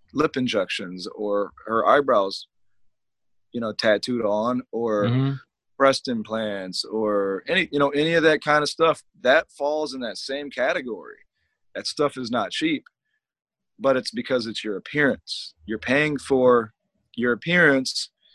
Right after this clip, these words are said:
Speaker 1: and your appearance is what gives you confidence. So really, you're paying for confidence, because some people might not feel super confident if you start going bald, or, you know, if you start getting a little out of weight, or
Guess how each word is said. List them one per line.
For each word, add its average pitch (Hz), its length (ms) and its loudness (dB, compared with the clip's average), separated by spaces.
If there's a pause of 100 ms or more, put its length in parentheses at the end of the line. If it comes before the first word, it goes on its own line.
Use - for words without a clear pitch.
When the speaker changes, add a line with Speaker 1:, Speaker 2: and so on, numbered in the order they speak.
(180)
Speaker 1:
and 131 140 2
your 127 140 2
appearance 143 680 0
is 117 180 -4
what 117 200 0
gives 110 180 -2
you 110 80 -6
confidence. - 840 -2 (540)
So 107 260 -4
really, 147 380 2
you're 127 160 2
paying 143 280 4
for 127 100 -8
confidence, 156 720 -4 (680)
because 117 520 -2 (360)
some 156 300 2
people 151 500 2 (420)
might 139 180 2
not 143 240 0
feel 151 320 0
super 127 300 -8
confident 139 540 -4
if - 60 -14
you 110 60 -8
start 113 300 0
going 113 240 -4
bald, 147 500 4
or, 107 200 -2 (400)
you 120 80 -2
know, 117 120 2
if 113 280 -4
you 117 80 -4
start 113 260 0
getting 117 140 -2
a 117 60 -4
little 117 180 2
out 104 100 2
of 104 60 -4
weight, 147 600 6
or 98 280 -6